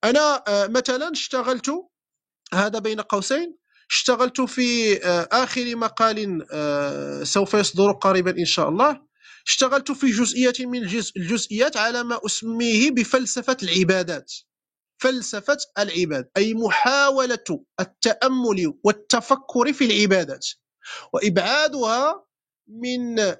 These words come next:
عن، عن، عن قشريتها، بمعنى التفكر في الصلاة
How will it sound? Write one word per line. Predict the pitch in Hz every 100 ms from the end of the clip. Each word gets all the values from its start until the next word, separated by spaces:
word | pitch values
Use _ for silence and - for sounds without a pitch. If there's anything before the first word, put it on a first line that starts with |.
| 170
عن، | 175 233 233 202 -
عن، | 165 202 214 196 180
عن | 160 180 202 190 - -
قشريتها، | 247 - 226 233 220 220 214 196 151 131 _ _ _ -
بمعنى | 185 196 208
التفكر | 226 - 233 247 247 254 226
في | -
الصلاة | 202 - 214 240 302